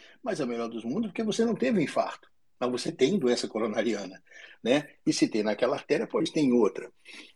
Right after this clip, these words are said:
Então, essa evolução dessa, dessa doença das coronárias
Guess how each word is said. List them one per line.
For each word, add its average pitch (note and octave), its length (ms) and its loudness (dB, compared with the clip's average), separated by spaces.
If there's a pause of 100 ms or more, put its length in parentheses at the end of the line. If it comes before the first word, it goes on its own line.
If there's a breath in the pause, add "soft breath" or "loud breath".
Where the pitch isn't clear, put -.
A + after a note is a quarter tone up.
Então, D3+ 280 2
essa F#3+ 220 2
evolução C#3 640 6
dessa, A#2 260 -4
dessa A#2 320 -4
doença A2 320 -6
das A#2 180 0
coronárias F#3+ 720 0